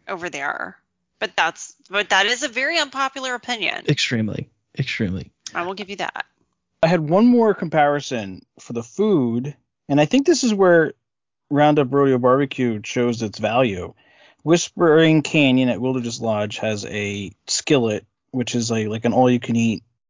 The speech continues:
Speaker 3: barbecue skillet for
Speaker 2: Mm-hmm.
Speaker 3: thirty-eight dollars.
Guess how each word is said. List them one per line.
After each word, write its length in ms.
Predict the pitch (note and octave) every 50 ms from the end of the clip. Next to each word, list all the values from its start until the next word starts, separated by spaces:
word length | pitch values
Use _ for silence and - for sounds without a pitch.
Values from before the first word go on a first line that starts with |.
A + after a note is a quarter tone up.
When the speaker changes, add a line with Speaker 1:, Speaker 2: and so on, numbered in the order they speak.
| _ _
Speaker 3:
barbecue 480 | C#3+ B2+ B2+ C3+ C#3 B2+ - - C#3 B2
skillet 520 | - - - D#3+ C#3+ B2+ B2 A#2 - - - _
for 400 | - - C3+ B2+ B2 B2 A#2 A#2
Speaker 2:
Mm-hmm. 140 | A#2 D3+ C#3
Speaker 3:
thirty-eight 1200 | A#2+ B2+ C3 C3+ C3+ C#3 C#3 C#3 C#3 C3+ C3+ C3 - _ _ _ _ _ B2+ C3 C3+ C3+ - -
dollars. 800 | A#2 B2+ A#2 A#2+ A2+ F#2 F2 C#2 C#2+ G2 A2+ - - - -